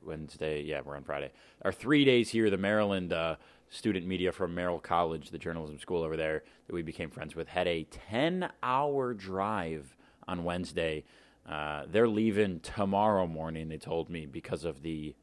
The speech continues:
yes, ten-hour <laughs> drive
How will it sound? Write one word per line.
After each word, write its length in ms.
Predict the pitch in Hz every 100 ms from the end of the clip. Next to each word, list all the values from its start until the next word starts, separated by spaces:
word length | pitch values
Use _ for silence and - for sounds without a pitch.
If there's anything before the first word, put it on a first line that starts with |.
| _ -
yes, 340 | 80 - - _
ten-hour 960 | - - 98 95 90 - - 90 87 85
<laughs> 20 |
drive 600 | 73 - 110 - 104 87